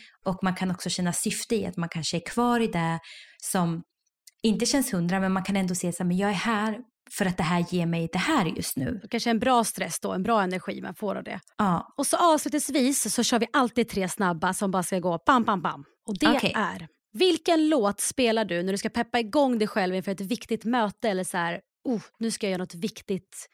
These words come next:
Speaker 2: där jag behöver känna mig taggad"?
Speaker 1: Den här låten, varje, innan varje match, jag spelade fotboll back in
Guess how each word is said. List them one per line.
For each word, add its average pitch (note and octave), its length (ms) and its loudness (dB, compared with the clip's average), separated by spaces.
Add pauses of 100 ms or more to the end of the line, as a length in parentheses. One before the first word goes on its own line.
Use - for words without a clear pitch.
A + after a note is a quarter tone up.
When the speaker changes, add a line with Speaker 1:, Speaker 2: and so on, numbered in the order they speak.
Speaker 2:
där F#3 160 -6
jag F#3 100 -4
behöver F#3 300 -4
känna F3 300 -4
mig E3 200 -6
taggad"? E3 460 -8 (760)
Speaker 1:
Den A3 200 2
här A#3 180 2
låten, F#3 500 0 (200)
varje, G3 540 0
innan G#3 300 -2
varje G3 260 2
match, F3 280 -2
jag G#3+ 100 -2
spelade F#3 240 0
fotboll F3+ 340 -2
back E3 220 0
in E3+ 60 -2